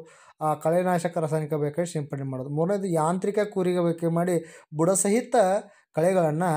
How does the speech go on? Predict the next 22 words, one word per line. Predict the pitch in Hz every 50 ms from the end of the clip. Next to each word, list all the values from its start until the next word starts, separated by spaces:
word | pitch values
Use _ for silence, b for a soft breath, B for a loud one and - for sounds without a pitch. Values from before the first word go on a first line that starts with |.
| 156 170 165 - _ _ _ _ _ _ _ _ _ _ _
ಕಿತ್ತು | - 226 220 - - 202
ಹಾಕುವುದು. | 160 165 151 147 - 147 147 143 131 135 135 131 131 139 - -
ಈ | 202 214
ರೀತಿ | 208 196 202 190
ಕಳೆಗಳನ್ನು | - - 156 151 151 151 147 147 156
ನಿವಾರಣೆ | 175 185 165 147 139 135 131 135 156 190 240 247 - _ _ _ -
ಮಾಡ್ಲಾಗ್ತದೆ. | 143 135 131 127 127 123 - - 120 117 117 120 120 117 - - _ _ _ _ _ _ _ _ _ _ -
ಇನ್ನು | 254 254 233 226 220
ನಾಲ್ಕನೇ | 190 180 180 175 - 202 214 220 214
ಹಂತದ | 202 202 202 185 180
ಬರೋಣ. | 175 180 175 180 196 220 208 185
ನಾಲ್ಕನೇದು | 175 170 165 156 160 180 190 190 175
ಯಾವ್ದಂದ್ರೆ | 180 175 175 180 202 202
ಒಕ್ಕಣೆ. | 185 165 160 180 175 180 - - - 160 151 147 143 139 143 - _ -
ಒಕ್ಕಣೆ | 170 175 175 - - 233 226 220
ಅಂದ್ರೆ | 208 208 220 233 202 180 185 180 185
ಒಂದು | 190 202 202 208 208 208 - - _
ಕೊಯ್ಲಿನ | - 185 190 208 214 214 220 220 220 220
ನಂತರ | 190 180 185 190 185 185 226 220 202 165 160 170 190 226 - b b b b b b b b b b _ _ _ -
ಹುಲ್ಲುಗಳಿಂದ | 196 220 240 247 247 233 226 220 214 208 202 208 226 214 190 175 180 202 208 202 - -
ಕಾಳುಗಳನ್ನು | 160 165 185 202 214 208 202 196 190 190 202 202 190 170 151
ಬೇರ್ಪಡಿಸ್ತಕ್ಕಂಥ | 147 160 160 160 - - 196 180 - - 196 185 - 185 180 180 175 170